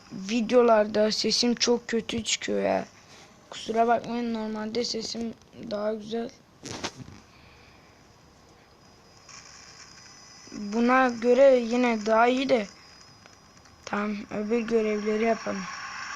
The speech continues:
Bunu da yaptık mı? Ha. Aynen, bunu da yaptık. Şimdi şu danik görevi edelim.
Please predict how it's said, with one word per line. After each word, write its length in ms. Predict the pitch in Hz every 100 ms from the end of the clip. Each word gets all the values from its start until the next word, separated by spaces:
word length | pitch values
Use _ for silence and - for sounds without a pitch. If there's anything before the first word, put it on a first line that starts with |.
| - - - - - - - - - - - - - - -
Bunu 200 | 226 233
da 60 | 233
yaptık 500 | 226 233 - 226 -
mı? 280 | 190 220 226 214 - - - - - - -
Ha. 160 | 196 196 190 - - - - - - - - - -
Aynen, 720 | 196 196 190 190 190 190 196
bunu 220 | 208 226
da 40 | 220
yaptık. 540 | 202 - - 220 226 - - - - - - - - - -
Şimdi 420 | - 240 262 254
şu 340 | - - 254 - - - - - - -
danik 480 | 226 233 240 254 -
görevi 340 | 247 240 240 254
edelim. 420 | 247 247 269 277